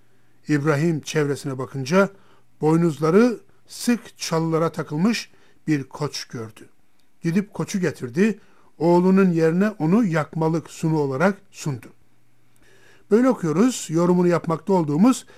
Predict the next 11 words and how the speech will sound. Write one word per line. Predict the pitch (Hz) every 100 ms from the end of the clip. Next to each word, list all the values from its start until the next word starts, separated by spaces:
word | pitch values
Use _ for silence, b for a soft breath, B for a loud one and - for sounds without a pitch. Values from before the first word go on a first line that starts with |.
| b 143
Yaratılış | 147 160 165 160 170 156 -
yirmi | 165 165
ikinci | 170 156 165
bölüm | 151 214 240 b b b b -
bir | 180 208 208
on | - 165
üç | 175 -
ayetler | 151 147 147 147 147 -
arasında | 127 117 127 127 120
değerli | 123 117
dinleyicilerimiz. | 117 104 - 113 113 -